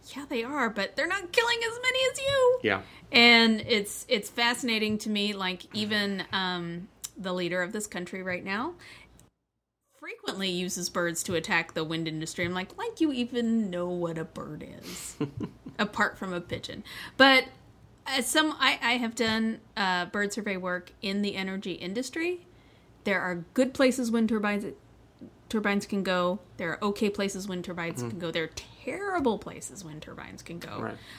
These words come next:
Speaker 1: Um, and there are also interesting studies out there, too, where, uh, migratory birds are learning routes.
Speaker 2: Mm.
Speaker 1: They're learning where dangers are, and you can see things like migratory birds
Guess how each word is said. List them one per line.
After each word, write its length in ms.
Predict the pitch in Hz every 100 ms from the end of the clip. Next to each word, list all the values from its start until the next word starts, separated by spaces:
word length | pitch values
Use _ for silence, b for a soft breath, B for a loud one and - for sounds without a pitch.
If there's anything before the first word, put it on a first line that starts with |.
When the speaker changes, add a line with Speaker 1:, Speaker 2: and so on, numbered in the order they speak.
| B -
Speaker 1:
Um, 680 | 190 180 180 170 165 160 -
and 160 | 254 294
there 140 | 339
are 40 | 320
also 360 | 330 349 359
interesting 540 | 269 277 302 - 277 262
studies 420 | - 247 269 262
out 180 | 262 262
there, 180 | 254 247
too, 420 | 247 349 359 277
where, 840 | 226 - 196 190 190 190 190 190 -
uh, 580 | 190 180 180 170 170 - 196 - -
migratory 680 | 175 165 175 190 - 208 202
birds 480 | 202 196 202 208 - 190
are 480 | 175 165 165 170 -
learning 600 | 180 185 185 202 240 226
routes. 600 | 175 196 320 349 - - B 120
Speaker 2:
Mm. 220 | 120 113
Speaker 1:
They're 260 | 196 208 196
learning 380 | 196 202 208
where 180 | 185 190
dangers 480 | 190 196 196 196 180
are, 300 | 175 180 240
and 240 | 247 202 190
you 60 |
can 180 | 185 190
see 200 | - 269
things 380 | - 185 190 202
like 200 | 175 180
migratory 540 | 185 175 190 - 190 175
birds 800 | 180 180 175 175 - - -